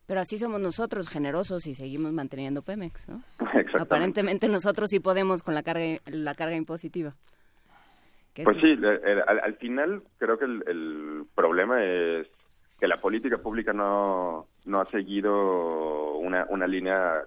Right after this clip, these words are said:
Speaker 2: continua, ¿no? En, en el sexenio anterior lo que nos dijeron es, eh, "Vamos a subsidiar la gasolina porque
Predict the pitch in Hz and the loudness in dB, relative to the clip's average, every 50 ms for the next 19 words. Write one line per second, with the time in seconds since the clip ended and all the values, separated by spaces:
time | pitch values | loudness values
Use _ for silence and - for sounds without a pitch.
0 | - - - - 92 82 - - 98 87 82 76 73 90 120 170 185 - - 95 | -8 -18 -4 -2 -2 -2 -2 -6 -6 -6 -6 -8 -2 2 2 2 2 2 0 0
1 | 90 85 - - 85 85 80 - - - - - 120 117 113 107 104 110 92 95 | 0 0 -2 -2 -2 -2 -2 -4 -6 -8 4 4 6 6 6 2 4 2 4 6
2 | 98 101 101 104 - - 82 87 80 82 - - 101 101 101 98 95 - - - | 6 4 4 2 -2 -2 -6 -8 -8 -10 -4 0 0 0 2 0 -4 -6 -8 -20
3 | _ _ - _ - - - - 82 82 82 104 107 113 110 107 92 110 - - | _ _ -20 _ -20 -16 -8 -4 -2 0 2 4 2 4 2 0 -2 -4 -4 4
4 | 104 98 98 101 104 92 87 85 - 90 90 98 101 104 101 101 98 90 85 - | 6 6 6 6 6 4 2 -2 -4 -4 -4 -4 -2 -2 -4 -4 -4 -6 -8 -6
5 | - 78 76 78 78 73 | -6 -8 -6 -6 -6 -8